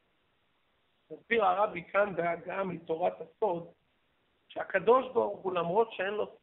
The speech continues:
ציור ותואר, הגביל את עצמו בעשר ספירות קדושות עליונות. ובכל עולם ישנם עשר ספירות, בריאה, יצירה, עשייה ועולם האצילות. כל עולם העשר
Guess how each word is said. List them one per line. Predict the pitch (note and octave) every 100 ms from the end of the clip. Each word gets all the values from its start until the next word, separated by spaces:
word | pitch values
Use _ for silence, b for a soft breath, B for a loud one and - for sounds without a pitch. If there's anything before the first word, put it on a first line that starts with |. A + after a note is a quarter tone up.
| -
ציור | F3 G#3 F3
ותואר, | E3+ - G#3 E3+ D#3+ D#3+ F#3 - _ _ _ _
הגביל | G3+ F3 E3 - D4 C#4
את | - G3
עצמו | - _ - G3+ G3+ D#3+ E3 - _ _
בעשר | F3+ F#3 B3+ B3+ - G#3+ A3 A3
ספירות | - F3+ F3 F#3 G#3+ - _
קדושות | F3 - - F#3 -
עליונות. | F3 E3 E3 F3 - _ _ _ _ _ _ F3+
ובכל | F#3+ - C#4 C#4+
עולם | B3+ B3 C#4 C4+
ישנם | A3+ - - A#3 B3 A#3+ - _ _ _
עשר | - - - G3+ -
ספירות, | - G3+ F3 D#3+ - _ _ _ _ _ _ -
בריאה, | D3 F#3 G#3+ G#3 F3+
יצירה, | - - _ G#3 A3 A3+ G#3
עשייה | - - A#3 A#3+ A#3
ועולם | G3+ G3+ G#3
האצילות. | F#3+ F#3 - E3+ E3 E3 _ _ _ _ _ _ _ _ _ _ -
כל | B3 C#4
עולם | C#4 A#3+ C4 C#4+
העשר | A#3+ C4+ -